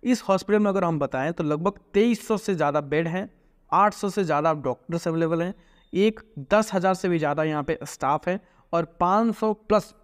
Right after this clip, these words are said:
मीन्स पाँच सौ से भी ज़्यादा यहाँ पे आईसीयू बेड अवेलेबल है और लगभग पचास से भी ज़्यादा डिपार्टमेंट इस हॉस्पिटल में अवेलेबल है। और एम्स हॉस्पिटल में अगर बताएं दोस्तों तो यहाँ पे लगभग किसी भी तरह का इलाज अगर आप कराना चाह रहे हैं, लगभग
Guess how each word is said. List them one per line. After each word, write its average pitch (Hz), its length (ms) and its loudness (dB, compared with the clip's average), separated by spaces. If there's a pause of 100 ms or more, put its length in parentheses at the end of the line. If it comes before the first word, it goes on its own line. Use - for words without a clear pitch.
(120)
मीन्स 151 220 -4
पाँच 180 340 0
सौ 190 120 -4
से 180 140 -2
भी 160 120 0
ज़्यादा 147 240 0
यहाँ 143 180 -2
पे 175 220 -2
आईसीयू 139 360 -4
बेड 127 140 -2
अवेलेबल 117 380 -4
है 110 60 -6 (340)
और 156 140 0
लगभग 165 340 0 (160)
पचास 185 420 0
से 202 60 0
भी 165 100 -2
ज़्यादा 151 240 2
डिपार्टमेंट 139 540 -2
इस 135 200 -6
हॉस्पिटल 120 340 -4
में 185 140 -2 (600)
अवेलेबल 143 380 0
है। 104 80 -12 (440)
और 190 160 4 (120)
एम्स 247 280 4
हॉस्पिटल 226 280 0
में 220 120 4
अगर 202 140 0
बताएं 156 300 0
दोस्तों 147 340 -4
तो 196 120 -6
यहाँ 160 340 0
पे 220 120 -2
लगभग 170 340 -2 (200)
किसी 262 300 2
भी 247 120 2
तरह 170 220 0
का 143 120 -2
इलाज 131 280 0
अगर 131 160 -2
आप 123 100 -4
कराना 120 360 -4
चाह 117 160 -6
रहे 131 100 0
हैं, 156 60 -2
लगभग 147 260 -2